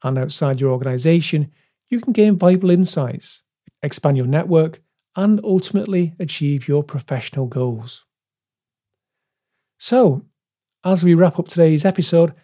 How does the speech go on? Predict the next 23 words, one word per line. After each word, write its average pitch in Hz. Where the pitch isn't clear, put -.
I 180
encourage 220
you 214
to 190
take 175
action. 156
Reflect 202
on 170
your 156
career 165
goals 180
and 139
identify 147
the 139
types -
of 151
individuals 135
who 185
can 185
help 247
you 123
achieve 180
them. -